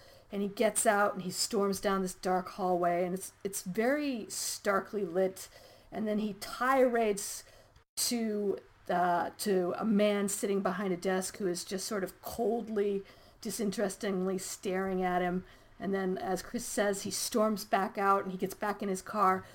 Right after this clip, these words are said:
but he's somehow, and he drives to his, his London apartment, but he's followed by a hearse,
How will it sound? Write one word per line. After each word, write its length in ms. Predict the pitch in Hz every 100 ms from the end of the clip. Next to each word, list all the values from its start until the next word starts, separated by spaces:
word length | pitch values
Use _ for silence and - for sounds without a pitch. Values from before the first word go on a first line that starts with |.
| - -
but 120 | 196 190
he's 460 | 240 226 196 - -
somehow, 560 | - 262 262 254 226
and 80 | 208
he 40 | 190
drives 320 | 240 240 233
to 120 | 254
his, 200 | 220 196
his 320 | 190 190 185
London 580 | 202 208 208 208 202 196
apartment, 540 | 180 - 202 - 180 185
but 100 | 185
he's 220 | 202 190 -
followed 680 | - 262 285 254 196 185 180 -
by 680 | 196 190 185 185 185 196
a 640 | - 175 175 180 180 220 208 _ _ _ - -
hearse, 600 | 277 - - - -